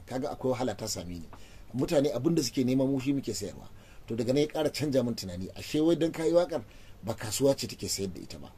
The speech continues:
Saboda haka sai ka je ka yi mata wani aiki na talla. Tallan kuma a ina ake yin sa? Babu inda za a ji ni. Sai dai in bi mutane in sun taru ko teburin mai shayi in ce, "Dan danna min," wani ce,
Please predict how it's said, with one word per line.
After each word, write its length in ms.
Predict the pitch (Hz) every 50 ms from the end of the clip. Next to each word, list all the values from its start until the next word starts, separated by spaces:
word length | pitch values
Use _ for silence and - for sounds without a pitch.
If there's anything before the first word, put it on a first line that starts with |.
| - - - - -
Saboda 220 | - - 123 117 123
haka 100 | - -
sai 120 | - 123
ka 140 | 120 - 127
je 100 | 127 127 120
ka 120 | - 131
yi 60 | 127
mata 200 | 127 135 - 113
wani 120 | 113 110 113
aiki 300 | - 131 131 - - 107
na 80 | 98 104
talla. 340 | - - - 80 78 69 - - - - - - - - - -
Tallan 260 | - 117 117 120 113
kuma 200 | 113 143 156 156
a 60 | 139
ina 100 | 127 127 120
ake 180 | 127 127 - 110
yin 100 | 107 101
sa? 120 | 95 - 90 - - - - - -
Babu 240 | 117 165 160 135 127 - -
inda 180 | 202 190 170
za 100 | 143 143 -
a 60 | 117
ji 160 | 104 92 107 101
ni. 100 | 98 95 - - - - - -
Sai 120 | - - 151
dai 80 | 180 185
in 80 | 165
bi 80 | 147 151
mutane 300 | 160 165 160 151 139 139 143
in 80 | 147 139
sun 160 | 131 160 151
taru 240 | 143 139 117 127 131
ko 200 | - 143 147 139 - - -
teburin 320 | - 151 143 135 139 143 147
mai 80 | 135
shayi 240 | 110 104 135 143 131
in 60 | 110 101
ce, 100 | 120 127 110
"Dan 140 | 131 139 139
danna 260 | 131 113 113 127 139
min," 120 | 139 123 123
wani 160 | 131 139 139
ce, 220 | 131 - 139 113